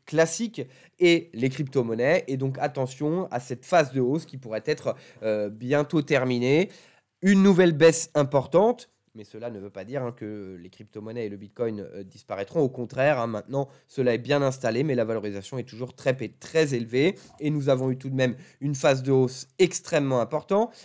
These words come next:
Euh, je rappelle qu'on était sur les, voilà, quatre mille dollars ici, hein, euh, avec la baisse que nous avons eue donc, avec la crise. Euh, c'est un fois quinze que nous avons vu donc, euh, depuis un an sur le Bitcoin. Et donc, une, une, une, une hausse assez importante. Et donc,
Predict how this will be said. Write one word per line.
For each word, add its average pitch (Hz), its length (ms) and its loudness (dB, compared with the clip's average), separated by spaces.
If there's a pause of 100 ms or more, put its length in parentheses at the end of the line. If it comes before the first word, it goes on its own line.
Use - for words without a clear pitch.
(100)
Euh, 117 80 -12
je 107 120 -14
rappelle 110 280 -4
qu'on 110 160 -10
était 110 200 -10
sur 101 160 -14
les, 98 140 -8
voilà, 87 200 -14
quatre 120 320 -8
mille 113 160 -6
dollars 117 300 0
ici, 139 280 -8
hein, 113 160 -2 (240)
euh, 101 280 -4
avec 107 240 -8
la 107 80 -6
baisse 127 400 -2 (240)
que 127 80 -2
nous 127 180 -2
avons 131 220 2
eue 127 100 2
donc, 120 300 -4
avec 117 260 -4
la 107 80 -4
crise. 156 400 -2 (280)
Euh, 107 200 2
c'est 107 240 -8
un 113 80 -4
fois 139 260 0
quinze 135 360 0
que 123 100 -6
nous 110 200 -8
avons 101 200 -8
vu 151 160 -10
donc, 139 260 -10 (360)
euh, 104 260 -6
depuis 113 460 -10 (100)
un 147 220 4
an 139 200 2
sur - 160 -8
le 110 60 0
Bitcoin. 120 380 -2
Et 104 80 -4
donc, 127 180 -4 (320)
une, 117 220 -2
une, 123 180 -4
une, 107 360 -4 (640)
une 147 200 2
hausse 175 340 2
assez 160 300 2
importante. 143 720 2 (240)
Et 110 80 -2
donc, 131 240 -4